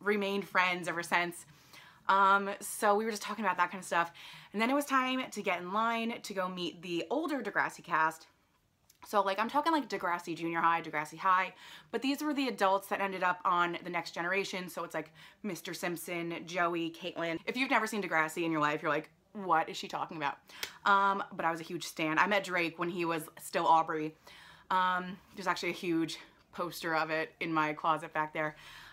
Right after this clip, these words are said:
Um, so that meet and greet went pretty quick, and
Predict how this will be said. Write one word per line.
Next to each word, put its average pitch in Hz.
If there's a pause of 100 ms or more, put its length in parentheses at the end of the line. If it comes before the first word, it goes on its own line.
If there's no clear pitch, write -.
(140)
Um, 202 (1300)
so 233
that 247
meet 226
and 208
greet 208
went 196
pretty 202
quick, 185
and 175